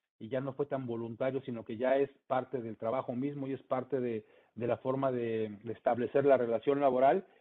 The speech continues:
Y luego la reversibilidad, porque se tenía que establecer en el contrato de trabajo que esto era meramente temporal y que en algún momento volveríamos a, a, a nuestro esquema ordinario. Y sin embargo, hoy parece que muchos no van a regresar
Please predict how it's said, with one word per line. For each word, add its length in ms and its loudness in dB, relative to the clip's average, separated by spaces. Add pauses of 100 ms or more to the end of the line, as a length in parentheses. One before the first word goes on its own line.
(120)
Y 60 -6
luego 220 2
la 140 4
reversibilidad, 920 0
porque 200 -6
se 160 -8
tenía 260 -6
que 80 -8
establecer 460 -2
en 80 -4
el 100 -8
contrato 440 -4
de 80 2
trabajo 520 -2 (340)
que 120 0
esto 200 -2
era 140 4
meramente 500 -4
temporal 420 -2
y 40 -4
que 80 -8
en 60 -4
algún 240 -2
momento 280 -4
volveríamos 680 -2
a, 240 -2
a, 540 -18
a 180 -12
nuestro 260 -8
esquema 380 -2
ordinario. 580 0
Y 100 -12
sin 200 -8
embargo, 480 2
hoy 180 2
parece 400 -2
que 120 -6
muchos 400 -8
no 160 -6
van 160 -6
a 80 -4
regresar 580 -4